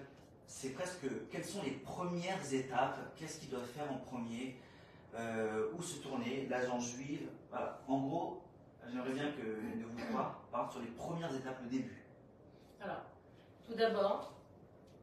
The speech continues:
Speaker 2: tout d'abord, euh, il faut appeler l'agence juive. Il faut que vous alliez à la réunion d'information qui est très générale de l'agence juive.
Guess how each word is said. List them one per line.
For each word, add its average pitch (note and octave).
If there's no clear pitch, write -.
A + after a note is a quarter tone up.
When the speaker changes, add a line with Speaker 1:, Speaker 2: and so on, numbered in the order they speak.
Speaker 2:
tout C4
d'abord, B3+
euh, -
il G#3
faut C#4
appeler C#4
l'agence G3
juive. D3+
Il F#3
faut A3+
que G#3
vous G3+
alliez G#3+
à D4
la G3
réunion A3+
d'information F3
qui E3+
est -
très A#3+
générale G3
de F3+
l'agence E3
juive. E3+